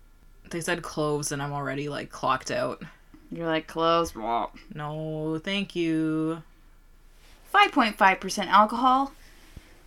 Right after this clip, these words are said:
Speaker 2: Let us open it. Rika's ready to drink.
Speaker 1: I'm ready. I need a drink to limber me up.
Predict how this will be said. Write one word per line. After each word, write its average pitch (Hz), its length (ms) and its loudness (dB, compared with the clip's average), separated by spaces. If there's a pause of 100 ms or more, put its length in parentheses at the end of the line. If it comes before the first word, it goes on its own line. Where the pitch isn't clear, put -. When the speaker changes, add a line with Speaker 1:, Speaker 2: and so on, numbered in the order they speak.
(120)
Speaker 2:
Let 294 220 6
us - 400 2 (280)
open 170 320 0
it. 151 360 -2 (680)
Rika's 214 360 -4
ready 190 280 0
to 190 160 -8
drink. 156 520 -4
Speaker 1:
I'm 202 140 4
ready. 233 460 8 (400)
I 208 80 4
need 226 160 8
a 226 40 8
drink 214 320 6
to 214 120 4
limber 220 340 8
me 220 160 6
up. 208 240 8